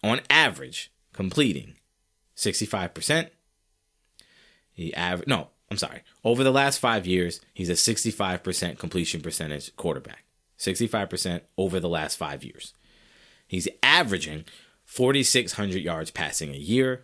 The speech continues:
thirty-two touchdowns, ten interceptions with a ninety-six quarterback rating. That's Tom Brady.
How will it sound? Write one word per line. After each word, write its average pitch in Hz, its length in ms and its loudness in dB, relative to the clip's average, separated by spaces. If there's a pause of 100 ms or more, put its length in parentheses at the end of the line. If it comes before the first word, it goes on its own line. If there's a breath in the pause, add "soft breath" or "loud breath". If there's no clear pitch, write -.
(140)
thirty-two 80 520 -4
touchdowns, 110 640 -2 (100)
ten 90 200 -2
interceptions 101 760 -2
with 80 160 -4
a 78 60 -6
ninety-six 95 920 0
quarterback 82 580 -4
rating. 76 440 -10 (800)
That's 160 200 2
Tom 147 240 2
Brady. 113 380 0